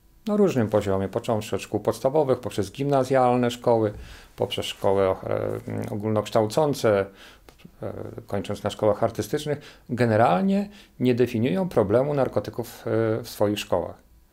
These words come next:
A z naszej kontroli i z badań, jak mówię, popartych ankietami, wynika,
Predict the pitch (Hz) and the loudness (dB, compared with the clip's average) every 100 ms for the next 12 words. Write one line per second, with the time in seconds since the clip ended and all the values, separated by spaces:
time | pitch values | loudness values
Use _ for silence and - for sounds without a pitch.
0 | _ - 107 139 170 165 131 117 104 104 | _ -4 -2 2 2 2 0 0 0 2
1 | 92 104 - 120 110 127 123 113 104 - | 2 0 -2 -4 2 2 4 2 0 -8
2 | - - - - 117 98 123 113 117 104 | -20 -20 -20 -8 -6 -2 0 0 0 2
3 | 120 - - 110 110 - 104 127 117 113 | 2 2 -2 -4 -2 0 0 0 0 0
4 | 98 - 107 151 | -2 0 -2 -2